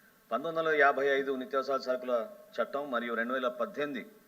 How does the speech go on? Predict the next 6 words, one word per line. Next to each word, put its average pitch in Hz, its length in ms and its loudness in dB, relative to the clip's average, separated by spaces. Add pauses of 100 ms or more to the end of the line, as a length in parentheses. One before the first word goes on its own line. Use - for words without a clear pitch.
(340)
ఆంధ్రప్రదేశ్ 131 680 -2
రాష్ట్ర 120 460 4 (560)
లక్షిత 139 380 -4 (600)
ప్రజా 131 220 4
పంపిణీ 123 420 -4
వ్యవస్థ 107 500 -2